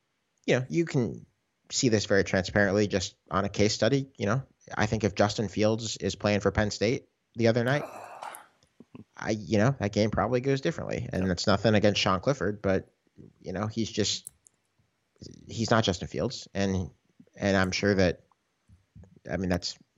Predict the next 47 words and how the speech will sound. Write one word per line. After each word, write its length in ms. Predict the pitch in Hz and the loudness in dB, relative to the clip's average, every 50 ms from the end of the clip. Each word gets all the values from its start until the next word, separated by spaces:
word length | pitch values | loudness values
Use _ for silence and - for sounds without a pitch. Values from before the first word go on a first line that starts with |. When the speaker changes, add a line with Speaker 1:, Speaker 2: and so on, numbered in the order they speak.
| - | -14
Speaker 1:
no 300 | - 95 104 110 101 101 | -8 0 2 4 6 4
offense 340 | 92 - 107 98 92 - - | 4 2 0 -2 -2 -4 -6
meant 160 | 98 90 87 | -6 -6 -4
to 80 | - 95 | -4 -2
him 160 | 95 95 92 | 0 2 2
whatsoever, 480 | 92 82 - - 113 127 107 87 90 87 | 2 2 2 2 2 4 4 2 0 4
but 140 | - 117 | 4 4
Speaker 2:
No. 80 | 110 - - - | 4 4 -2 -10
Speaker 1:
he's 120 | - 107 | -14 -10
just 200 | - 90 90 - | -8 -6 0 2
not. 200 | 120 78 57 - - - | 2 2 0 -2 -8 -10
There's, 240 | 95 90 92 - - _ | -8 -8 -8 -10 -10 _
there's 180 | - 110 101 107 | 0 2 2 4
only 180 | 101 101 98 | 2 2 2
one 180 | 92 90 82 78 | 2 0 0 0
guy 300 | 98 101 90 - - - - | 0 -2 -2 -2 -6 -8 -6
like 180 | 101 104 104 | -6 -6 -4
that, 180 | - 73 - - | -4 -4 -4 0
maybe, 260 | 107 104 98 95 - | 0 0 2 0 -2
maybe 280 | - 107 107 101 95 87 | -2 0 0 0 0 -4
two 280 | - - 117 92 71 - - - | -6 -6 -6 -6 -6 -10 -14 -16
with 100 | - - | -16 -14
Trevor 300 | - - 110 92 80 76 | -4 0 0 0 2 0
Lawrence. 320 | 76 95 98 90 82 - - _ - _ _ - - _ _ _ | 0 0 0 0 -2 -4 -10 _ -20 _ _ -20 -20 _ _ _
Um, 540 | - 101 98 95 95 92 92 90 90 92 - - _ _ _ _ _ _ _ | -2 0 2 2 2 2 0 -2 -6 -10 -14 -18 _ _ _ _ _ _ _
and 160 | - 101 101 | -6 -6 -4
if 200 | 92 90 - - | -6 -6 -8 -12
you 100 | 107 101 | -12 -12
don't 360 | 92 95 - 107 104 101 - - | -10 -4 -2 -2 -2 -2 -4 -8
have 380 | 90 98 101 101 98 92 92 | -4 0 2 2 2 2 0
a 40 | - | -4
guy 220 | - - 98 113 | -2 0 0 2
like 220 | 113 101 92 90 - | 2 0 -2 -2 0
that, 340 | 85 82 87 90 - - _ _ _ _ _ _ _ _ _ _ _ _ _ _ | 0 2 2 0 0 -4 _ _ _ _ _ _ _ _ _ _ _ _ _ _
and 120 | 95 95 | -2 0
then 120 | 92 92 92 | 2 2 2
you 80 | 90 | 2
don't 180 | 95 101 98 - | 2 2 0 0
surround 460 | - - 92 90 87 90 98 101 98 | -4 -2 2 2 4 4 2 0 0
him 260 | - 95 92 87 87 | -4 -6 -6 -6 -8
with, 400 | 90 87 87 - - - - - - _ _ | -8 -8 -8 -8 -10 -12 -14 -16 -20 _ _
you 100 | - 82 | -16 -14
know, 140 | 85 65 87 - - - _ | -12 -12 -12 -14 -16 -20 _
fifteen 560 | _ - - - 104 95 - - 104 104 98 | _ -8 0 0 0 0 0 -2 -2 0 2
other 180 | 95 80 85 87 | 2 2 0 -2
five 280 | - - 87 92 107 104 | 2 4 4 4 4 2
stars 440 | - - 67 69 - - - - | 0 -2 0 0 -2 -4 -6 -10